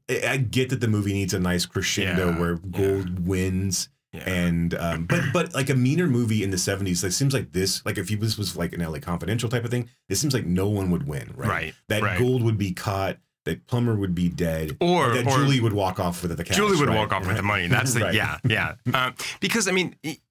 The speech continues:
Speaker 2: you know, they kind of circle each other,
Speaker 1: Right.
Speaker 2: Gould and, and Julie, and there, there's,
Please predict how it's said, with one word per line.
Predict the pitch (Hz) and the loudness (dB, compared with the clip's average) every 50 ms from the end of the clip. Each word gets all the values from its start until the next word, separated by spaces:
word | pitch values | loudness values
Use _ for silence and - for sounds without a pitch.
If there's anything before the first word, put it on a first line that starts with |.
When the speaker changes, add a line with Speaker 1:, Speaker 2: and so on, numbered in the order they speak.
| _ - | _ 0
Speaker 2:
you | 180 | 0
know, | 196 180 | 2 2
they | 165 165 | 2 0
kind | 135 - - 220 214 180 | 0 0 -2 0 0 0
of | 131 120 | 0 2
circle | - - - 135 131 107 117 104 95 - | 0 2 2 2 0 0 -2 -2 -4 -4
each | 90 95 87 - - | -6 -6 -4 -2 -2
other, | 101 87 80 80 76 73 71 62 - _ | -2 -4 -4 -6 -8 -8 -10 -12 -14 _
Speaker 1:
Right. | - 92 78 71 | -4 -2 0 0
Speaker 2:
Gould | 117 123 120 117 110 | 0 0 2 2 0
and, | 104 101 101 95 - | 0 -2 -2 -4 -2
and | 113 104 104 95 | -2 -2 0 0
Julie, | 90 95 110 110 107 101 98 95 92 90 87 - - _ _ _ _ _ _ - | 0 0 0 0 0 0 0 -2 -2 -2 -4 -8 -12 _ _ _ _ _ _ -2
and | 151 151 | 0 2
there, | 156 151 147 139 123 110 | 2 2 2 0 -2 -2
there's, | - 139 139 135 | -2 -2 0 0